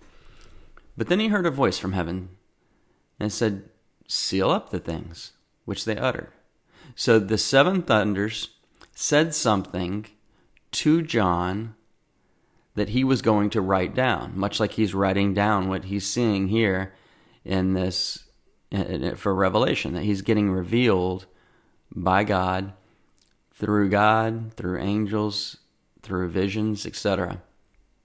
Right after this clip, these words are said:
But just as he has the desire to write this, or maybe even the seven thunders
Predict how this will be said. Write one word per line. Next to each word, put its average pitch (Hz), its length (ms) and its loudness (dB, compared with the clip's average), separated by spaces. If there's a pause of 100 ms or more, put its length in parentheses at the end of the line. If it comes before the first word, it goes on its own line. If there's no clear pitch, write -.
(1000)
But 101 340 -2
just 170 260 -2
as - 140 -4
he 185 100 2
has 151 160 0
the 123 80 0
desire 101 440 2
to 95 80 0
write 92 320 -2
this, - 400 -12 (1000)
or 101 80 0
maybe 113 300 2
even 98 320 4
the 95 260 0
seven 110 340 2
thunders 101 440 0